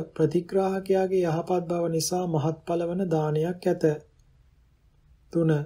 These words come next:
දායක ප්‍රතිග්‍රාහක දෙදෙනාගේම නිර්ගුණත්වය නිසා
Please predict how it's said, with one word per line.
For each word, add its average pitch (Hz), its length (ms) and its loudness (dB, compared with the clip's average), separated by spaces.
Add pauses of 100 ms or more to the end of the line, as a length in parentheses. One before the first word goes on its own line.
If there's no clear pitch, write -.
(640)
දායක 151 540 2
ප්‍රතිග්‍රාහක 156 720 0
දෙදෙනාගේම 175 800 2 (460)
නිර්ගුණත්වය 170 1040 2
නිසා 180 400 0